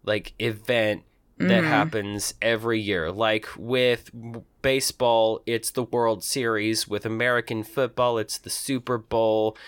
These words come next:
Speaker 1: So I
Speaker 2: Yeah.
Speaker 1: guess with running, there isn't really, like, a Super Bowl equivalent, because if there are six across the whole world and you don't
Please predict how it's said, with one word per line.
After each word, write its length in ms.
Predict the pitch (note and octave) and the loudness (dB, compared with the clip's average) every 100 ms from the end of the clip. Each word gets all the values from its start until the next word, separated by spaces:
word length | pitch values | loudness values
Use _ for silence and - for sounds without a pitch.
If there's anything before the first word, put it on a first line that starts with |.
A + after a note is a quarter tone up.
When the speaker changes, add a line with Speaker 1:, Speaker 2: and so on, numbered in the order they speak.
| - | -12
Speaker 1:
So 140 | - | 0
I 60 | C3 | 2
Speaker 2:
Yeah. 100 | D#3+ | 4
Speaker 1:
guess 180 | - D#3+ | 2 2
with 160 | E4+ | -2
running, 360 | E3 F3+ G3 F#3 | 0 0 0 0
there 120 | D#3+ | 2
isn't 340 | D#3 E3 F#3 G#2+ | 2 0 -2 0
really, 240 | C3+ C#3+ | 2 2
like, 400 | B2+ A#2 A2+ - _ - _ | 4 2 0 -4 _ -20 _
a 120 | B2+ C3 | -2 -2
Super 400 | - C#3 C#3 B2+ | 0 -2 -2 -4
Bowl 380 | - A#2+ A2+ | -2 0 2
equivalent, 800 | G#2+ A2 - B2 A2+ G#2 F#2 F2+ - - | 0 -2 -2 -2 0 -2 -2 -4 -6 -10
because 540 | A2 - A#2+ - - - | -8 -4 -4 -4 -10 -4
if 260 | A#2 A2+ | -4 -4
there 200 | - B2 | -4 0
are 100 | A2+ | 2
six 480 | A2 - E3+ D#3+ - | 0 0 0 0 -2
across 380 | C#3 - D3 C#3 | -4 -2 0 0
the 80 | C3+ | -4
whole 260 | - B2 A2 | -2 -2 0
world 320 | E3 D#3 D3 | 0 0 0
and 140 | A2 | -4
you 140 | A2+ A#2+ | -4 -2
don't 320 | A#2+ A2+ | 0 -2